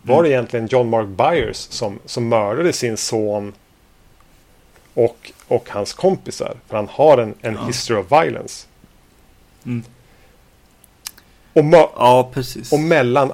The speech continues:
Speaker 1: första och andra filmen dör även Melissa Byers, alltså hans hustru, under
Speaker 2: Mm.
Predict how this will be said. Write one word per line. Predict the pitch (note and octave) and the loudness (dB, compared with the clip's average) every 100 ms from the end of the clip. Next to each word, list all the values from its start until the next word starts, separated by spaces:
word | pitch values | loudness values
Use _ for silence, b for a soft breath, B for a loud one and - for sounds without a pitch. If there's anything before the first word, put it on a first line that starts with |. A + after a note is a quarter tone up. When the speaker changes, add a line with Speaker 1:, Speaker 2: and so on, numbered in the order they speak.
| - | -6
Speaker 1:
första | - C3 - | -4 -2 2
och | C3 | 2
andra | A2+ G2 | 2 -4
filmen | C3+ D#3 C3 G#2+ G2+ _ _ _ | -2 -2 -2 -4 -6 _ _ _
dör | - F#2 C3 C#3 B2 | -20 -2 4 6 6
även | A2 G#2+ G#2+ G#2+ | 2 -2 -4 -6
Melissa | G#2 C3 B2 - | -4 0 0 0
Byers, | G#2 F#2+ - - | -4 -4 -6 -10
alltså | - G#2+ | -10 -8
hans | G2 - | -10 -8
hustru, | A#2+ - - D#3+ C#3+ - - - - - - | -8 -8 -6 -6 -6 -12 -20 -20 -20 -20 0
under | D3 C3+ B2 | 2 4 4
Speaker 2:
Mm. | A#2 | 4